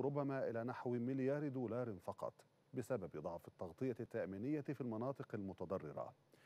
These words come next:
حيث أن العديد من العقارات السكنية غير مؤمن عليها.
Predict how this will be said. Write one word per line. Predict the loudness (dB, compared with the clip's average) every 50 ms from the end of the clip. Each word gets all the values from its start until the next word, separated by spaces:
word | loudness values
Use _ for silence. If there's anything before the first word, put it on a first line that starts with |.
| -20 -20 -20 -20 -20 0 4
حيث | 4 4 6 6
أن | 6 6 8 8
العديد | 8 8 8 6 6 4 4 2 2 2 2 4 4 2 2 2 -2 -4 -2 0
من | 2 2 4
العقارات | 4 4 4 4 4 4 4 4 4 4 0 -2
السكنية | -4 -6 -4 -6 -2 0 0 2 2 2 2 2 0
غير | 0 0 2 4 4 6 6 4
مؤمن | 4 4 2 2 0 2 2 2 2 2 0 0 0 0
عليها. | -2 -2 0 0 0 0 0 0 -2 -4 -4